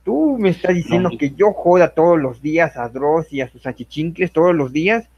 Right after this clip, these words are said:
Speaker 1: Perdona, pero no pienso hacer eso.
Speaker 2: Pues se supone que hasta House tiene más actividad jodiendo a Dross.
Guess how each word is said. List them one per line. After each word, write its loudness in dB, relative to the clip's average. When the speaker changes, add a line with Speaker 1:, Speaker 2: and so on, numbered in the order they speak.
Speaker 1:
Perdona, 2
pero 2
no -2
pienso -4
hacer -2
eso. -2
Speaker 2:
Pues 0
se -10
supone -2
que -6
hasta -6
House -6
tiene -2
más -4
actividad -4
jodiendo -4
a -6
Dross. -6